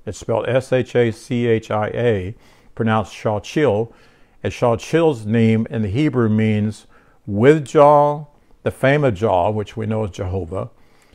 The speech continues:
and Jah protected. With God, the fame of God, and Jah protected. So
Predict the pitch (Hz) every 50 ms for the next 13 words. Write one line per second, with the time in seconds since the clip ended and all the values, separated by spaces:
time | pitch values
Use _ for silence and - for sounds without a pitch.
0 | _ _ _ _ _ - - 107 110 104 85 131 127 131 135 131 - 127 120 -
1 | - - 131 120 - - - 104 104 - - - - _ _ _ _ _ _ _
2 | _ _ - 98 95 104 117 147 147 143 143 156 143 143 143 139 139 139 135 131
3 | - - _ - _ _ - - 107 - - 123 127 131 135 127 110 104 123 117
4 | 113 113 117 110 - - - 107 98 95 113 101 101 95 - - 95 - - 123
5 | 113 - - - 98 98 - - 131 117 107